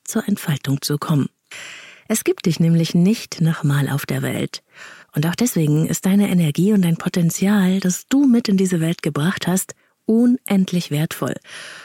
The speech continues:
Und all das wartet darauf, einen Platz zu finden, an dem es gebraucht wird, zu deinem Wohle und zum Wohle aller. Und stell dir mal vor, wir würden das alle machen, unser Licht zum Leuchten zu bringen.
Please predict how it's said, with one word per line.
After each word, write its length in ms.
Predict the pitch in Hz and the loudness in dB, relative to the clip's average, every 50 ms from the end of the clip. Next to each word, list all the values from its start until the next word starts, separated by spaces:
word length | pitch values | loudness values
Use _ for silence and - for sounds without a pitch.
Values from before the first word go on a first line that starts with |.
| - - - | -18 -10 -6
Und 160 | - 160 - | -6 -4 -2
all 120 | 147 156 | -2 0
das 300 | 214 277 269 330 330 - | 0 0 0 0 -2 -2
wartet 340 | - 151 147 - - 165 - | -2 -2 -2 -2 -4 -4 -2
darauf, 460 | 202 196 196 202 233 285 - - - | 0 0 2 2 0 0 -2 -6 -6
einen 220 | - 226 240 254 254 | -2 0 2 2 2
Platz 300 | - 285 - - - - | 0 -2 -4 -4 -8 -6
zu 100 | - 160 | -6 -4
finden, 400 | - - 156 151 160 - 220 226 | -2 0 0 0 2 2 2 2
an 100 | 233 220 | 2 2
dem 140 | 175 135 131 | 2 0 -2
es 160 | 131 - - | -2 -2 -4
gebraucht 480 | - 151 170 165 180 226 - - - | -4 -4 -2 -2 -2 -2 -2 -2 -2
wird, 280 | 240 240 240 240 - - _ _ | 0 0 0 0 -4 -10 _ _
zu 160 | - - 135 - | -8 -6 -6 -4
deinem 400 | - 139 147 160 190 202 202 202 | -2 0 2 2 4 4 2 2
Wohle 260 | 208 233 262 311 381 - _ - | 2 2 2 0 -2 -4 _ 0
und 160 | 220 220 - | 0 0 2
zum 200 | - 233 226 190 | 2 2 2 4
Wohle 280 | 156 131 127 156 - | 4 2 0 0 0
aller. 260 | - 262 254 156 - - _ _ _ _ _ _ _ _ _ _ _ _ _ _ - | 0 0 0 0 -2 -6 _ _ _ _ _ _ _ _ _ _ _ _ _ _ -4
Und 100 | 196 190 | -2 0
stell 160 | - 269 302 | 2 2 2
dir 100 | 392 392 | 4 4
mal 140 | 339 320 330 | 4 2 2
vor, 200 | - - 202 196 | 2 2 4 4
wir 120 | 175 160 151 | 4 4 4
würden 200 | 165 185 214 214 | 2 2 2 2
das 140 | 214 196 | 2 2
alle 200 | - 208 220 226 | 0 2 2 4
machen, 440 | 202 170 170 175 - - 143 120 - - _ _ _ _ | 4 4 2 0 -2 -2 -4 -4 -4 -8 _ _ _ _
unser 300 | - 180 190 202 220 214 | 2 2 2 4 4 2
Licht 480 | 196 175 185 - - - - - - - | 2 2 0 -2 -6 -14 -14 -10 -6 -2
zum 160 | 165 151 143 | 0 2 2
Leuchten 480 | 135 135 143 156 160 - - - 135 | 2 2 2 0 0 -2 -4 -4 -4
zu 180 | 135 - 143 135 | -4 -2 -4 -4
bringen. 440 | 135 139 147 151 151 143 147 151 | -2 0 0 2 4 4 2 2